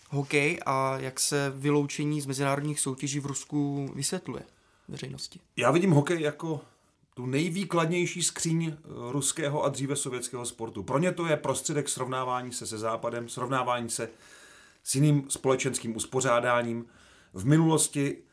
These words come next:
Speaker 2: to byl nástroj velké rivality mezi, eh, tím sovětským zřízením a pro ně tedy tím výhledem na kapitalistický svět, který chtěli oni právě v hokeji nejvíc porážet.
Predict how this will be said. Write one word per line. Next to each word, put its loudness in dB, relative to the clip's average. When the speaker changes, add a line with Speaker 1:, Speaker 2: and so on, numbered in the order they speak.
Speaker 2:
to -2
byl 4
nástroj 2
velké 2
rivality 0
mezi, -4
eh, -14
tím -8
sovětským -2
zřízením -2
a 4
pro 0
ně 2
tedy -4
tím -8
výhledem 0
na -2
kapitalistický -4
svět, -2
který -6
chtěli -2
oni -2
právě 2
v -2
hokeji -4
nejvíc -6
porážet. -4